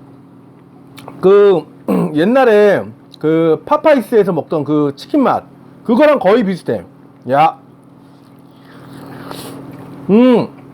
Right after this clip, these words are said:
괜찮다. 아, 이거, 오늘 진짜 솔직하게 내가 치킨을 먹느냐 마느냐 이 생각 되게 많이 했거든요. 아, 근데 딱 먹자마자 딱 드는 게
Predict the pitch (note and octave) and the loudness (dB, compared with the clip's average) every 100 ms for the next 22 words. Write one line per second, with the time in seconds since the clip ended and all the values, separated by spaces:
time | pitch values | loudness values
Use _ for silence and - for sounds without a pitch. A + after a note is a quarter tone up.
0 | - - - - - - - - - - | -20 -20 -20 -20 -20 -20 -20 -20 -20 -20
1 | - - - B3+ D4+ C#4 C4 C4 C3+ G2 | -20 -14 -2 2 2 4 4 4 0 -6
2 | - - - - - - _ _ - - | -20 -20 -20 -20 -20 -20 _ _ -20 -20
3 | - - - - C#3+ E3+ E3+ G3 - - | -20 -20 -10 -2 2 2 2 0 -2 -12
4 | - - _ - - - _ - - - | -20 -20 _ -20 -20 -20 _ -20 -20 -20
5 | - E3 A#3+ C4+ A3 A3+ A3+ D4+ D4+ C4+ | -4 0 2 2 0 0 0 0 0 2
6 | G#3+ G3 A3 D#3 - - - _ - - | 0 2 0 -2 -10 -20 -20 _ -20 -20
7 | - - - - - - E4+ D#4+ F#3+ A#3+ | -20 -20 -20 -20 -20 -2 2 2 2 2
8 | C4+ A3 F3 G#3+ G#3 F#3+ A#3 G#3+ G3 G#3+ | 2 2 2 2 0 0 -2 -2 -2 0
9 | G#3+ F#3+ E3+ D3 F3+ G#3+ - - - - | -2 -2 -4 -2 -4 -6 -16 -20 -20 -20
10 | - - - - - - E3 G3 A3 G3+ | -20 -20 -20 -20 -12 -4 0 2 2 2
11 | A2 - - - - - - - - - | -2 -10 -20 -20 -20 -20 -20 -20 -20 -20
12 | - - - B3+ F3 F#3+ C#4+ B3 F#3 G#3+ | -20 -8 -2 0 0 0 0 0 0 0
13 | C#4 - F#3+ G3 G3+ A3+ D#3 | -4 -2 -2 0 0 0 0